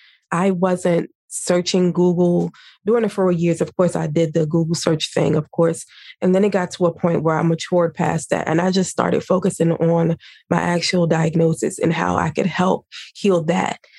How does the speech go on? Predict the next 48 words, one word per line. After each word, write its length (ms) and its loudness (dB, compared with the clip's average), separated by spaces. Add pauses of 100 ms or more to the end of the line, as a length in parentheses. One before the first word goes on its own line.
(200)
and 540 2
what 400 0
could 160 0
possibly 1000 0
get 200 0
me 140 0
closer 720 0 (600)
to 960 2 (300)
having 420 0
a, 80 0
a 280 -2 (100)
clear, 560 0 (460)
a 80 -2
clear 380 -2
fallopian 520 0
tube 280 -2
on 120 4
that 180 0
right 220 0
side 320 -2
that 100 -2
they 120 0
said 280 -2
was 200 -8
blocked. 340 -2 (260)
What 120 0
could 100 0
I 120 2
do? 360 0
And 120 0
so 140 0
that's 240 -4
when 120 0
I 100 -2
became 460 0
more 180 0
obsessed 400 -4
with 140 -4
my 220 2
exercise 600 -2
regimen 460 2
that 100 2
I 80 0
was 140 -2
already 380 0
obsessed 340 -2
about 300 -2
with 120 -2